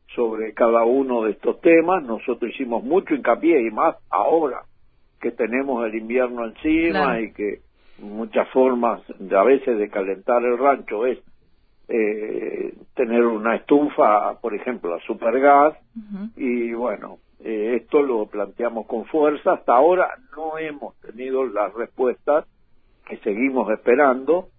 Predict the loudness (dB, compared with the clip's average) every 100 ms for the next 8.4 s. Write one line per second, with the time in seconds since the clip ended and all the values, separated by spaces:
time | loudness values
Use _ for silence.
0 | _ -20 -20 _ _ _ 2 4 6 4
1 | 2 -6 -10 -16 _ -20 _ _ _ -20
2 | -20 -20 -18 -14 -6 -2 -2 -2 -8 -8
3 | -4 -6 -6 -8 -6 -2 0 0 0 -2
4 | -4 -2 0 -2 -2 -4 -4 -8 -8 -6
5 | -2 0 0 -4 -8 -14 -14 _ _ -20
6 | -20 0 4 4 2 2 2 2 4 6
7 | 6 2 -2 -6 -8 -6 -6 -6 -2 -2
8 | -2 -4 -8